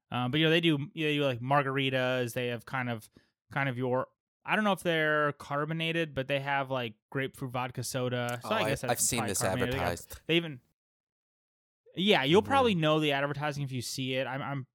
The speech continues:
Speaker 1: pretty sure. Uh, but, you know, they have a lot of stuff. So they've got, like, um, like, a tiki rum drink that's canned, mojitos that are canned, Bloody Marys that are canned,
Speaker 2: Ranch
Speaker 1: like,
Speaker 2: water.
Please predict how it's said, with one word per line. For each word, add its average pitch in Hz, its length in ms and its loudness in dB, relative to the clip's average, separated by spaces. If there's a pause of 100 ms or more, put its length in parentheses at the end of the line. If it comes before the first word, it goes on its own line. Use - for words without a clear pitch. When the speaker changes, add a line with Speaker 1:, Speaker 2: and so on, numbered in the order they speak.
(180)
Speaker 1:
pretty 143 200 -4
sure. 131 400 -4 (360)
Uh, 127 180 -2
but, 139 220 -4
you 160 100 -4
know, 147 100 2
they 165 80 4
have 160 80 4
a 139 40 0
lot 139 180 2
of - 60 -8
stuff. 104 200 -10
So - 120 -8
they've 131 100 -6
got, 131 140 -6
like, 117 340 -6 (360)
um, 110 720 -6 (340)
like, 113 120 -14
a 113 60 -8
tiki 151 360 -4
rum 139 320 0
drink 143 260 -4
that's 135 180 -6
canned, 139 400 -4
mojitos 135 500 -2
that 131 140 -6
are 123 40 -6
canned, 127 360 -6
Bloody 131 240 0
Marys 131 460 -4
that 139 140 -4
are 139 80 -6
canned, 139 420 -4
Speaker 2:
Ranch - 100 -2
Speaker 1:
like, 113 100 -2
Speaker 2:
water. 101 360 2